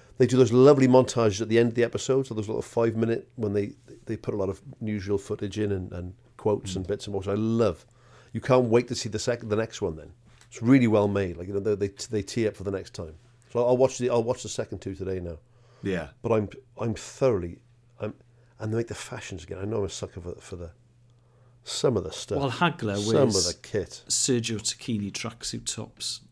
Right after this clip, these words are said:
Speaker 2: Yes.
Speaker 3: so well, and there's some f-, there's some Fila tracksuit tops as well. It's a football casual's dream, this documentary.
Speaker 1: But also, like, even in the ring, the tube socks, those, those white tube socks with the, with the red and white stripes on the
Speaker 2: Oh,
Speaker 1: top.
Speaker 2: yes, please.
Speaker 1: Like the Apollo Creed style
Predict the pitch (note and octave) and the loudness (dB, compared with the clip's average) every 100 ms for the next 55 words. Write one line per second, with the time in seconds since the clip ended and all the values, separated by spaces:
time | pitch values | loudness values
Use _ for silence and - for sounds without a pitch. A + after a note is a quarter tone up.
0 | _ - D#2 D#2 - - A#2+ A2 A2+ A2 | _ -18 -10 -6 -2 -2 -2 -2 -6 -6
1 | G#2 A#2 A#2 G#2 - A2+ A#2 - _ B2 | -10 -6 -4 -4 -4 -6 -10 -20 _ -8
2 | - A2+ - - A2+ A2 - A#2 A2+ - | -6 -8 -8 -4 -4 -4 -8 -10 -10 -10
3 | A#2+ - A#2 - A2+ A2+ B2 - - - | -8 -10 -10 -10 -8 -6 -4 -4 -4 -4
4 | G3+ B2 A2+ - C#3 A2 A#2 G#2+ G#2 A2 | -4 -4 -6 -4 -4 -4 -4 -6 -10 -8
5 | A#2 C3+ C3 G2+ F#2 - G2 - F#2+ F2+ | -4 -2 -2 -4 -6 -8 -8 -14 -16 -16
6 | - G#2 - - _ _ _ B2+ D#3+ - | -14 -14 -14 -20 _ _ _ 2 4 8
7 | C#3 C3 D3+ D#3 D#3 C#3 C3 D3 A#2 A2 | 8 8 6 6 10 10 10 8 6 2
8 | - D3+ C#3+ - C#3 G2+ - C3+ A2+ - | 2 4 2 4 2 2 6 6 6 -2
9 | - C3+ A#2 D3 D3+ - D3+ C#3+ - G#2+ | 0 2 6 6 6 0 -4 -2 0 0
10 | - A2+ A2 A2+ A2 G#2+ A2+ A2 G#2+ G#2 | 0 -2 0 -2 0 2 2 2 0 0
11 | - - A#2 G#2 - F#2 A2 F#2+ F2 F2+ | -6 -4 0 0 0 -4 -2 -2 -4 -6
12 | - - D#2+ C#2+ - - - - A2 A#2+ | -6 -8 -10 -10 -14 -16 -18 -6 -2 0
13 | A#2 B2+ A#2 G#2+ - A2 G#2 - G#2 G2 | 2 4 4 2 0 0 0 0 2 2
14 | F2 | -2